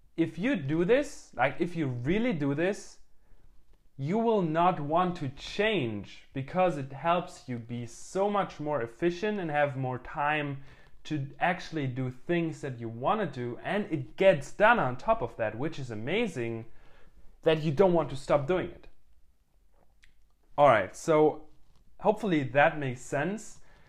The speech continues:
So number two is having a to-do list with maximum three things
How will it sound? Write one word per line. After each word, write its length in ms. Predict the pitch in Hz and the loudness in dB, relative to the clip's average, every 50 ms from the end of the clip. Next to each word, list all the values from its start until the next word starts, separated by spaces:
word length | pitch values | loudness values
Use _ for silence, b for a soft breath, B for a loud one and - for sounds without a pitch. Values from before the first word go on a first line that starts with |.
| b b b b | b b b b
So 420 | - - 170 170 165 160 160 - - | -8 0 4 6 6 6 4 2 -4
number 460 | 143 147 156 170 190 208 190 175 160 | -4 0 4 4 4 6 4 2 2
two 460 | 143 - - - - 247 247 240 - - | 0 0 -4 -2 0 2 2 2 0 -2
is 580 | - 143 139 135 135 131 127 123 120 120 117 123 - - - - - - - - - - - - - - - | 0 0 2 2 2 2 0 0 -4 -8 -12 -14 -18 -20 -20 -20 -18 -18 -18 -18 -18 -20 -20 -20 -20 -20 -12
having 600 | - - 156 170 185 185 180 196 196 190 196 - - | -4 2 6 6 6 6 6 2 0 0 -2 -4 -4
a 460 | 143 143 139 139 139 135 131 131 135 - - - - | -2 0 0 2 0 0 0 -2 -6 -10 -10 -10 -10
to-do 640 | - - 190 175 170 160 135 127 151 165 160 147 | -6 -2 2 2 2 2 2 2 2 2 2 2
list 560 | 127 110 104 98 98 - - - - - - - - | 0 0 -2 -2 -4 -4 -12 -18 -20 -20 -20 -20 -14
with 440 | - 123 127 131 135 127 117 - - | -8 -4 -2 0 0 0 -2 -4 -8
maximum 960 | 120 120 127 135 147 170 196 220 220 - - - 151 135 131 123 117 117 117 - - - - - - - - - | -8 -6 -4 0 2 4 4 4 2 -2 -6 -6 -4 -2 -2 -4 -4 -6 -8 -10 -14 -20 -20 -20 -20 -20 -20 -12
three 240 | - 139 147 147 135 | -6 -2 -2 -2 -2
things 480 | 139 139 151 139 135 127 117 110 - | -2 -4 -4 -2 -2 -2 -4 -6 -10